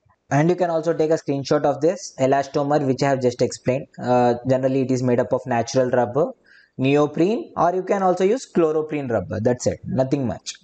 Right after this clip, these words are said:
And these are some of the general notations of the bearings which we see at the site of bridge. So, so if you are seeing a circle that represent a fixed bearing, so that means it doesn't allow the movement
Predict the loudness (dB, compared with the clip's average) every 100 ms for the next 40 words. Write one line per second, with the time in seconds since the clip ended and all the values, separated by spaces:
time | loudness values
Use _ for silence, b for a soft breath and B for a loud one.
0 | b b b -4 -2 0 2 2 0 0
1 | 0 0 0 0 -2 -4 -2 0 2 2
2 | 2 2 0 2 0 0 0 0 2 2
3 | -2 -8 -20 -6 0 0 0 0 0 4
4 | 2 2 0 0 2 2 0 0 0 0
5 | 0 -6 B B B -2 2 4 2 -2
6 | -10 B B B -4 0 0 -2 -8 -2
7 | 0 2 2 0 0 0 0 0 2 2
8 | 0 -2 0 0 0 0 -2 -6 -2 0
9 | 0 -2 -12 -2 2 2 0 -6 _ _
10 | -6 0 0 0 -6 -2 0 2 0 -2
11 | -2 -2 0 0 0 -6 b b -2 0
12 | 2 2 2 0 -4